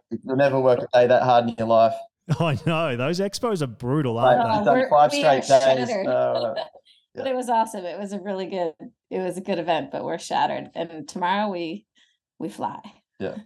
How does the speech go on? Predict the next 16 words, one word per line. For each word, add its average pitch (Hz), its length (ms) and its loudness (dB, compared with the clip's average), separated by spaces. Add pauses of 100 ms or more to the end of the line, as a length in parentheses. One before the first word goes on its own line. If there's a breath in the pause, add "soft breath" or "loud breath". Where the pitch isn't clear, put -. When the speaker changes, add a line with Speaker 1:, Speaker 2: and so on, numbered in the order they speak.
(120)
Speaker 3:
<laughs> - 720 -18
Speaker 2:
Even 220 280 -2
more 160 200 0
than 147 120 -6
that, 101 180 -8
I 139 100 -4
just 247 140 -8
reckon 349 220 -6
spectating 143 720 -4
races 117 400 -4
is 127 160 -8 (100)
as 143 220 -6
hard 120 260 -4
as 107 140 -8
racing 110 340 -6
them. 92 160 -14